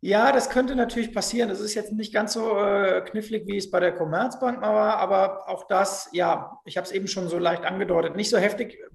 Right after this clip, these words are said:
wie bei der tui, aber auch da sieht man ja, selbst die tui hindert das im Moment nicht daran zu steigen. Die liegt ja auch auf dem höchsten Stand, äh, der letzten Monate, testet da ihr, ihr zwischenzeitliches Verlaufshoch. Ähm, wird dann alles zu klären sein in, ja, ich sag mal so, Jahren zweitausendzweiundzwanzig folgende.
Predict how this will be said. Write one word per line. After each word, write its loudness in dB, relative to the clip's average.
wie -10
bei 2
der 4
tui, 2
aber 2
auch -2
da 6
sieht -2
man -4
ja, -4
selbst -6
die -8
tui 0
hindert 0
das -2
im -10
Moment -6
nicht -4
daran 0
zu -10
steigen. 2
Die 2
liegt -6
ja 4
auch 4
auf 0
dem -8
höchsten -6
Stand, -2
äh, 0
der -2
letzten -4
Monate, 2
testet -2
da 6
ihr, 2
ihr -6
zwischenzeitliches -6
Verlaufshoch. 0
Ähm, 0
wird 4
dann 8
alles 0
zu -10
klären 0
sein 4
in, -6
ja, 0
ich -2
sag -2
mal -2
so, -2
Jahren -2
zweitausendzweiundzwanzig -2
folgende. -4